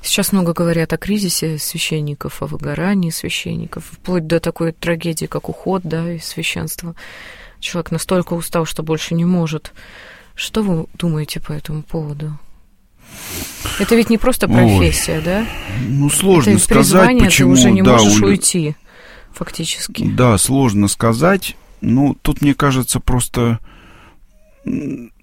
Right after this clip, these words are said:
Speaker 2: ну, э, идя в священство, надо всё-таки стараться с-, вот иметь какую-то определённую долю смирения. Потому что когда ты выгораешь, когда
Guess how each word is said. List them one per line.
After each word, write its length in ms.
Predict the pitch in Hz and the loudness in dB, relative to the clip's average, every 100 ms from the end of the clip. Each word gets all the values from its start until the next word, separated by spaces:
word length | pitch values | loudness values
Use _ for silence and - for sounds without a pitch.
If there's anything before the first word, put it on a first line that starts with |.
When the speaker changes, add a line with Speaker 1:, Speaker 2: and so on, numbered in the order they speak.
| _ - | _ 0
Speaker 2:
ну, 320 | 147 131 113 - - - - - - - - - - | 2 2 0 -4 -16 -20 -16 -14 -14 -16 -18 -20 -14
э, 160 | 151 107 - _ - | -12 -12 -16 _ -4
идя 240 | 127 147 | 2 2
в 60 | - | 4
священство, 480 | 139 - 165 - | 2 2 2 2
надо 240 | 123 120 110 | 4 4 2
всё-таки 560 | - 127 - - 117 117 _ - 135 | 0 -2 -4 -6 -4 -4 _ -16 -10
стараться 720 | 123 - 117 123 - 110 101 - | -6 -2 2 2 0 -2 -4 -4
с-, 280 | - - - - _ | -6 -6 -10 -18 _
вот 220 | - - 104 | -8 -4 2
иметь 240 | 123 - | 2 2
какую-то 360 | - - - 107 | -4 -8 -2 -2
определённую 600 | 101 110 110 104 95 90 | -2 -2 2 4 2 2
долю 260 | 101 87 | 0 0
смирения. 640 | 85 98 98 82 62 - - - | -2 -2 0 0 -2 -6 -10 -14
Потому 300 | - 92 95 | -8 -6 -4
что 120 | - | -6
когда 160 | - - | -6 -6
ты 100 | - | -4
выгораешь, 500 | 135 131 151 214 175 | -2 0 2 2 0
когда 440 | - 98 110 147 | -4 -4 0 2